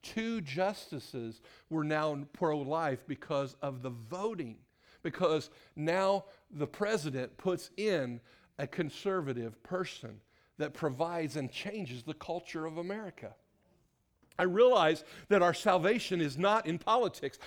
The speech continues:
I realize that our hope is not in politics.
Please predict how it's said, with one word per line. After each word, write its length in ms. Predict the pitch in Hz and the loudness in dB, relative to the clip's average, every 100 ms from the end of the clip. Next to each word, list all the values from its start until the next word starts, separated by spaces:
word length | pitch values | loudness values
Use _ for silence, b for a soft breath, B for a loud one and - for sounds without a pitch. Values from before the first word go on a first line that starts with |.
| B | B
I 80 | 214 | 6
realize 580 | 208 240 254 214 196 185 | 6 6 8 10 8 8
that 140 | 190 | 8
our 140 | 175 | 8
hope 360 | - 226 202 180 | 8 10 10 8
is 200 | 175 147 | 2 0
not 440 | 185 208 214 220 - | 2 2 4 2 2
in 200 | 202 202 | 2 2
politics. 960 | 180 214 185 - 131 - - - - | 2 2 2 -2 -6 -8 -14 -20 -20